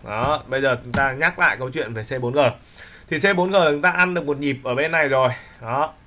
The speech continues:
Và sau đó thì chúng ta bỏ qua đi. Và cái,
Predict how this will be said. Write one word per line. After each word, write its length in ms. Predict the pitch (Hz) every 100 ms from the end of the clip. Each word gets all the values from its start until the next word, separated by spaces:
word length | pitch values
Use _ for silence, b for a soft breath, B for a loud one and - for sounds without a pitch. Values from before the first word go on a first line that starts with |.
| -
Và 280 | 123 139 127
sau 160 | 156
đó 160 | 151 139
thì 120 | 151
chúng 140 | 123 131
ta 140 | 147
bỏ 240 | 143 113 131
qua 200 | 147 151
đi. 240 | 160 143 127
Và 180 | 117
cái, 240 | 113 -